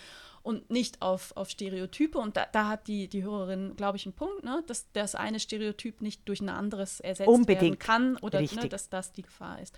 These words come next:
Speaker 2: Ja.
Speaker 1: Ich hab auch, äh, Post bekommen von einer Hörerin, beziehungsweise
Speaker 2: Mhm.
Speaker 1: von zwei Hörerinnen, einer, ähm,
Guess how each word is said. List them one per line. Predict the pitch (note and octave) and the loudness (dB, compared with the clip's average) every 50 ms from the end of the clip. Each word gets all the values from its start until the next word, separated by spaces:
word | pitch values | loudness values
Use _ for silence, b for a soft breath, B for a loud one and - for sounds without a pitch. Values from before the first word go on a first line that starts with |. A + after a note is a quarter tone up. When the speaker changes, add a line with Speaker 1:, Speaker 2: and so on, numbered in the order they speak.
| B B B B B | B B B B B
Speaker 2:
Ja. | E3+ E3 - | 4 6 6
Speaker 1:
Ich | |
hab | D4+ E4+ - - - | 6 4 2 2 4
auch, | G#3+ A#3+ F4 G4+ - - | 8 8 8 8 6 2
äh, | - D#4+ | -2 -2
Post | - D4 F4 E4+ - - | 0 0 0 0 0 -4
bekommen | B3 - - C4+ A#3+ G#3 | -6 -2 0 0 0 0
von | - A3 G3 F#3+ - | -2 -2 -4 -4 -2
einer | - F#3 F#3 F#3+ F#3 F3+ E3+ | -2 0 0 0 0 0 0
Hörerin, | A#3 C4 F#4 F#4 D#4 A3+ G3+ C#4 | 0 0 0 0 2 2 2 0
beziehungsweise | - - - - G3+ F#3+ G#3 G3 F#3 G#3+ C#4+ | 0 -2 -4 -2 0 4 6 6 6 6 2
Speaker 2:
Mhm. | F4 | 0
Speaker 1:
von | - F#3 - | 0 -4 -4
zwei | - - E3 E3 F#3 G#3+ B3+ | -4 -4 -2 0 0 0 0
Hörerinnen, | A#3 A3 F#3+ - - D#3+ - F3 F3+ G3 A3+ C#4 F4 G#4 A4+ B B B B B B B B B C4+ B | -2 -2 -4 -6 -10 -10 -6 -6 -4 -2 0 0 0 -2 -4 B B B B B B B B B -8 B
einer, | - A#3 A3+ G#3+ G#3+ G#3 G3+ G3+ F#3+ - - | 0 2 2 4 4 4 4 2 2 2 0
ähm, | F#3+ F#3 F#3+ F#3+ F#3+ F#3+ | 0 0 0 0 -2 -4